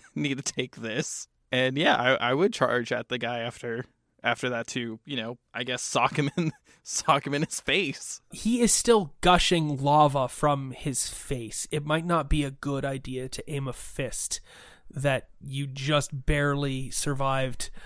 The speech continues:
Speaker 2: lava from at him again in that regards.
Speaker 1: That'd be, like, the side of his face. <laughs>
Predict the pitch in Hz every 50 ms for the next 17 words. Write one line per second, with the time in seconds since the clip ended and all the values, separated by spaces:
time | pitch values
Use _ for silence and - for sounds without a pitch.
0 | - - - - 139 143 139 143 135 131 139 127 - - 147 135 127 120 120 113
1 | - - 143 135 120 - - 135 127 120 123 - 131 120 113 110 113 147 139 120
2 | 107 - 131 131 - 127 113 - - - - - - - - - 415 403 359 330
3 | 302 - 170 165 - 131 - - - - - 110 120 131 127 120 117 117 113 117
4 | - - _ - 117 110 110 113 120 123 - - - - - -